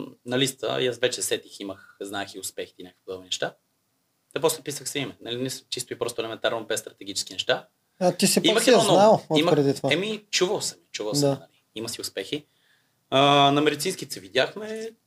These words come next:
Speaker 1: нищо специално, колкото си говорех с нея, толкова си говорех и с всички.
Speaker 2: Мгм.
Speaker 1: Но Валерката си им беше авер, че му писах после на него и на Саша. И това беше. А, не, м,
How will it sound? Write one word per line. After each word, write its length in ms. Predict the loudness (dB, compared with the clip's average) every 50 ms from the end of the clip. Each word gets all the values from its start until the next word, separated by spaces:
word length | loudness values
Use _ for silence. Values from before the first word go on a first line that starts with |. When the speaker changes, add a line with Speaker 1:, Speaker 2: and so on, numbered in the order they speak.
| _ _
Speaker 1:
нищо 240 | -4 -2 -2 -2 -4
специално, 420 | -6 -8 -4 -2 0 0 0 2 2
колкото 200 | 2 2 2 -2
си 60 | -4
говорех 260 | -2 -2 -2 -2 -4
с 40 | -4
нея, 140 | -6 -6 -4
толкова 180 | -6 -6 -8
си 60 | -8
говорех 260 | -6 -4 -4 -4 -4 -4
и 40 |
с 80 | -6 -6
всички. 480 | -4 -4 -4 -6 -6 -6 -6 -8 -8 _ _ _ -4
Speaker 2:
Мгм. 260 | -2 0 2 2 0 0 -4 -10 _ _ _ _ _ _ _ _ -4
Speaker 1:
Но 180 | 0 2 2 4 2 2 2 0 0 -2 -2 -4 -6 -8
Валерката 480 | -10 -2 0 2 4 4 2 0 -4 -8
си 80 | -8 -4
им 60 | -2
беше 220 | 0 0 0 0
авер, 200 | 0 0 -2 -2
че 120 | -2 -4 -8
му 80 | -10
писах 300 | -10 -6 -6 -6 -6 -6 _
после 220 | -6 -4 -4 -6
на 80 | -6 -6
него 400 | -6 -4 -2 -2 -2 -2 -4 -10 _ _ _ _ _ _ _ _ _ _ _ _ _ _ _ _
и 220 | 2 4 6 6 4
на 100 | 4 2
Саша. 380 | 2 0 0 0 0 -2 -4 -8 _ _ _ _ _ _
И 80 | -12 -6
това 180 | -2 -2 -2
беше. 340 | 0 2 2 2 0 0 -4 -12 _ _ _ _ _
А, 100 | -6 -2 0
не, 120 | 2 2 2 0 -2 -2 -2
м, 340 | 0 0 2 0 0 -2